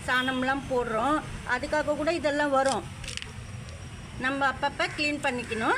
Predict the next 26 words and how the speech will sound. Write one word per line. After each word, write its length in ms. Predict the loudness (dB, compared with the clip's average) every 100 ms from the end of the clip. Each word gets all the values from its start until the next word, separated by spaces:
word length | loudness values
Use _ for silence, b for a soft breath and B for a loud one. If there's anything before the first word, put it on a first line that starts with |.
| 0 -2
இந்த 280 | 2 4 6
அளவுக்கு 380 | 4 4 2 0
இது 220 | 2 2
வச்ச 380 | 2 0 0 2
உடனே 460 | 4 4 4 4
இந்த 440 | 4 4 2 2 2
அளவுக்கு 400 | 2 2 0 -2 0
நிறைய 380 | 0 2 2
இருக்கு. 240 | 0 0 -2
இந்த 240 | 0 -2 0
சாயிலுக்குள்ள 420 | 0 0 -2 0
நிறைய 340 | 2 0 2
இருந்தது. 440 | 0 0 0 0 0 B B B B
நான் 240 | -2 0
நிறைய 400 | 2 2 2 2
இப்போவே 340 | 2 0 2 2
உங்க 340 | 0 -2 0
முன்னாடியே 480 | 0 0 0 2 0
எடுத்தேன். 460 | 0 -2 2 2 0 B
அதே 160 | -2 0
போல 160 | 2
இங்க 200 | 2 4
கூட 280 | 6 6 6
ஒட்டின்னு 220 | 4 4
இருக்கும் 240 | 2 2 2
நிறைய. 380 | 2 4 2